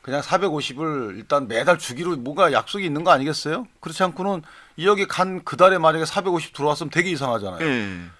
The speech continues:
Speaker 1: 이 돈이 가서 이 돈이 돈으로,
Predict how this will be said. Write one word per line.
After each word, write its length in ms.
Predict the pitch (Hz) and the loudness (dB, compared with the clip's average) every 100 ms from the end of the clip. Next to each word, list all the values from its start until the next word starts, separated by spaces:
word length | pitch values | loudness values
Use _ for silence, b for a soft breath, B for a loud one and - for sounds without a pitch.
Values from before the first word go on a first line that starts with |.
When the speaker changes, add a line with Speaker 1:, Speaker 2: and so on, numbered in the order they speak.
| b b b | b b b
Speaker 1:
이 300 | 170 214 196 - | -10 -8 -8 -8
돈이 220 | 190 233 | -2 0
가서 480 | - 147 160 190 85 143 | 2 0 2 2 2 -4
이 160 | 165 | -8
돈이 460 | 151 165 202 214 208 b b | -4 -2 -2 -4 -8 b b
돈으로, 540 | - 165 180 202 208 | -4 -2 0 2 0